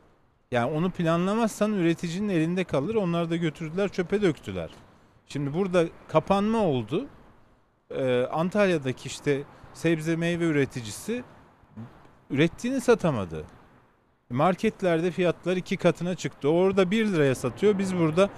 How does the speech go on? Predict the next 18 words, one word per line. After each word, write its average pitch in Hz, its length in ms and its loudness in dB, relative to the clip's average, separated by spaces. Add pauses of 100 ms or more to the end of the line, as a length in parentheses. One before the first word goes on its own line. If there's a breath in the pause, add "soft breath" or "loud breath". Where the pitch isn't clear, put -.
(200 loud breath)
sekiz 180 440 0
liraya 123 260 4
alıyoruz 98 360 -2
ya. 143 180 0
Böyle 165 260 4
bir 143 100 0
adaletsizlik. 143 640 2 (380 loud breath)
Bunların 196 440 0 (160)
hepsi 170 420 -2
nereden 170 300 0
kaynaklanıyor? 120 760 -4 (520 soft breath)
Plansızlıktan 147 800 -4
kaynaklanıyor. 101 640 -4
Tıpkı - 320 -8
yüz 143 260 -4
yirmi 151 180 -4
sekiz 151 340 -6
milyarın 127 1040 -4